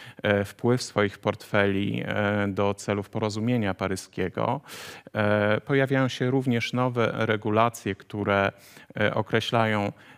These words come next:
e, czyje, jakie i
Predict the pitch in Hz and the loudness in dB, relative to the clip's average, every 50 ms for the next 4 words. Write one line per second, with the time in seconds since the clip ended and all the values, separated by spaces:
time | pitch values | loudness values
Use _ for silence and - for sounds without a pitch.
0 | _ - - 104 101 101 101 - - - - - 139 135 127 113 110 110 110 120 | _ -8 -4 -2 -2 -2 -2 -4 -8 -10 -2 0 2 2 4 2 2 2 2 2
1 | 127 127 - - 113 107 104 104 110 117 - - _ - - - _ - 151 135 | 2 2 0 -2 0 2 2 2 0 -2 -8 -12 _ -20 -20 -20 _ -14 -12 -12
2 | - - - - - | -10 -8 -8 -10 -10